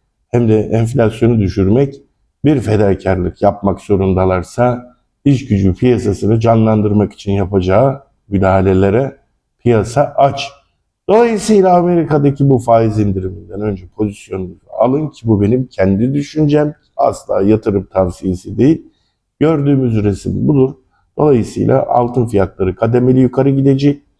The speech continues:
Çeyrek altın üstünden de şöyle bir yorum yapalım. Altı bin dokuz yüz elli T L rakamı, hatta yedi bin T L'nin altındaki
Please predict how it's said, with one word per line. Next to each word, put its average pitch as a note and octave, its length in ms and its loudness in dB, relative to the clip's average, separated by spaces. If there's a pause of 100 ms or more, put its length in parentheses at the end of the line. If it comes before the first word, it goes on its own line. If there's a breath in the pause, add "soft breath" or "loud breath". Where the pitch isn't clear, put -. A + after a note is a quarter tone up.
(580)
Çeyrek F3 320 0
altın C#3+ 320 2
üstünden B2 540 2
de A2 80 2
şöyle C#3+ 420 0
bir D3+ 60 0
yorum C#3+ 300 4
yapalım. C3+ 540 2
Altı D3 420 0
bin E3 200 2
dokuz D3 280 2
yüz C#3+ 200 -2
elli C#3 400 0
T C3 260 2
L C#3+ 180 2
rakamı, A#2 540 0
hatta G2+ 640 -2
yedi C#3 360 2
bin E3+ 120 4
T C3+ 260 0
L'nin C3+ 260 2
altındaki A#2 680 0